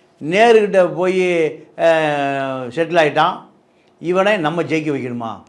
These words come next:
இப்போ பொன்முடி உள்ளடி வேலை பார்ப்பதற்கு தயார். பொன்முடி உள்ளடி. ஆ, நம்மளை எதிர்த்துட்டு நீ ஜெயிக்கிறியா? ஆனாலும் அன்னியூர் சிவா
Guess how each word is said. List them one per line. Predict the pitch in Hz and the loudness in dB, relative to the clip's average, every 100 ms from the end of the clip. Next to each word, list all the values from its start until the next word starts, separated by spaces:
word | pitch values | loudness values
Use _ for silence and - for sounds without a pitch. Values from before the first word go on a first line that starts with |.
| _ _ | _ _
இப்போ | 180 170 214 240 - - _ | -8 4 6 6 2 -18 _
பொன்முடி | 214 262 262 262 | 0 0 2 2
உள்ளடி | 247 247 269 262 | 2 4 4 6
வேலை | 254 247 240 | 6 8 8
பார்ப்பதற்கு | 226 226 214 220 214 208 | 8 6 6 2 2 2
தயார். | 190 190 190 170 180 - _ _ _ _ _ _ - | 4 6 8 6 2 -14 _ _ _ _ _ _ -6
பொன்முடி | 202 233 233 262 233 | -2 2 2 2 2
உள்ளடி. | 175 185 175 143 123 120 - _ _ _ _ _ _ _ _ _ _ _ | 2 2 0 -2 -8 -16 -20 _ _ _ _ _ _ _ _ _ _ _
ஆ, | 160 196 226 - - _ _ _ - | 2 2 2 -4 -16 _ _ _ -10
நம்மளை | 139 170 160 | -4 -2 0
எதிர்த்துட்டு | 156 220 208 208 196 | 4 4 4 -2 -2
நீ | |
ஜெயிக்கிறியா? | 180 175 160 160 151 | 0 0 0 0 2
ஆனாலும் | 139 160 160 165 190 208 - _ _ _ _ _ _ | 2 4 4 6 4 2 -4 _ _ _ _ _ _
அன்னியூர் | 143 180 196 185 | -4 -2 0 0
சிவா | 151 156 165 170 | -2 2 4 4